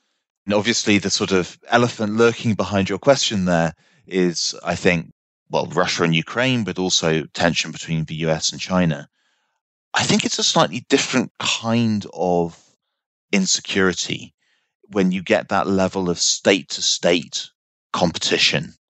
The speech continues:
We obviously see that with the U S and China in this region, although less, well, India and Pakistan as well. I mean, there, so there are state-to-state tensions, but that's a little bit different from the kind of internal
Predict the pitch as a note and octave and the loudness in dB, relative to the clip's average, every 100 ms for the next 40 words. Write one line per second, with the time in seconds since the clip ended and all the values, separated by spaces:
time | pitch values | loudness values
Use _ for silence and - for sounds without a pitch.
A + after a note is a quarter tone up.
0 | _ _ _ _ _ _ - G#2+ A2 - | _ _ _ _ _ _ 0 2 2 -2
1 | G#2 - - A2+ A2 F#2 E2 - - - | -4 -2 0 0 2 2 2 -2 -12 -6
2 | E2+ - D#2+ D#2+ D#2 E2+ - E2+ E2 D#2 | -6 -2 0 0 0 -4 -2 0 2 2
3 | D#2 D2+ D2+ E2 D#2 - F#2 F#2 G2 F#2 | 0 -2 -4 -6 -6 0 0 0 -2 -2
4 | F#2 F#2+ G#2 G2 - - E2 F2+ F2+ G2 | 0 2 2 0 -2 -2 -2 -4 -2 -2
5 | C#3+ C3 B2+ A#2 A#2+ A2 - - G#2 F#2+ | -2 0 0 0 -2 -4 -4 0 0 0
6 | F#2 F#2+ A2+ G#2+ - B2 A#2+ B2+ A#2+ - | 0 2 2 0 -2 -2 4 4 2 0
7 | A#2+ F2 - G#2+ - A#2 G2+ - - - | 0 0 -2 -6 -2 2 2 2 -10 -16
8 | _ _ - G2+ F2 - D2+ D2 - - | _ _ -2 -2 0 -2 -2 -2 -4 -10
9 | _ _ _ _ _ - G#2 D3 C3+ B2 | _ _ _ _ _ 0 2 2 0 -2
10 | C3 A#2+ A2 - _ _ B2 A2+ - G2 | 0 0 -2 -4 _ _ 0 0 0 -2
11 | D2+ - - - F#2+ F2 - - F#2 F#2 | -2 -6 -14 -2 0 2 -2 0 2 2
12 | F2 E2 D#2+ - _ _ _ F#2+ F2+ - | 2 0 -2 -8 _ _ _ 2 2 0
13 | - G2+ G2+ F#2 E2 D2+ D2 | -2 2 2 0 -2 -4 -8